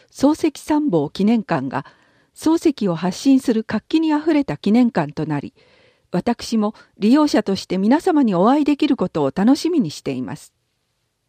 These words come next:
多様性を力とする街、新宿区は大きな可能性を持っています。新たな区長のもと、区民の皆様のご協力により、二千二十年の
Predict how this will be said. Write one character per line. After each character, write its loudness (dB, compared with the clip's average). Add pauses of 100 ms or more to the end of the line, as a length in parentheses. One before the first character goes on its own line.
(440)
多 -2
様 2
性 0
を 0
力 -4
と -2
す -6
る -6
街、 -8
新 2
宿 -4
区 -6
は -4 (400)
大 0
き -2
な -2
可 -4
能 4
性 2
を 2
持 -2
っ -4
て -6
い -4
ま -8
す。 -20 (800)
新 0
た -2
な -6
区 -16
長 2
の -4
も -6
と、 -6 (300)
区 0
民 2
の 2
皆 -2
様 -2
の -8
ご -4
協 2
力 -2
に -4
よ -4
り、 -10 (380)
二 -4
千 -2
二 -4
十 0
年 -6
の -6